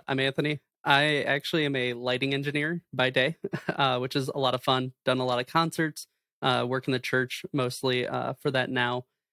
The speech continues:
Um, and then we have, uh, the Conserving Christianity podcast, which is produced by Mag Reel Media, which I am one of the owners for. Just a small little, um,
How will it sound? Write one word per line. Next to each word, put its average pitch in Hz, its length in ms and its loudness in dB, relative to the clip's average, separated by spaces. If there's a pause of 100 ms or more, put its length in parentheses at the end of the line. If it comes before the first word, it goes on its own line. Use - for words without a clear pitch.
(160)
Um, 127 440 0
and 139 180 0
then 135 140 0
we 139 140 -2
have, 131 380 0
uh, 123 300 -2
the 123 100 -6
Conserving 135 380 -2
Christianity 120 500 -4
podcast, 147 580 -2
which 135 200 -4
is 123 140 -2
produced 185 560 -2
by 127 180 4
Mag 123 260 -2
Reel 123 140 -2
Media, 123 460 -4 (100)
which 131 220 -4
I 127 80 2
am 123 80 0
one 127 140 -2
of 123 60 -2
the 123 120 0
owners 147 240 -2
for. 180 260 -4 (100)
Just - 220 -4
a 135 40 -4
small 135 360 -2
little, 135 320 -2 (460)
um, 131 480 -4